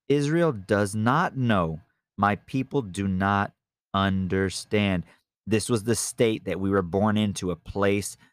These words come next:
of misunderstanding. Proverbs four seven says, "Get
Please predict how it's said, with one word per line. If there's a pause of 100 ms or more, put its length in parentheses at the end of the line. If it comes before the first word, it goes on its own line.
(160)
of
misunderstanding.
Proverbs
four
seven
says, (300)
"Get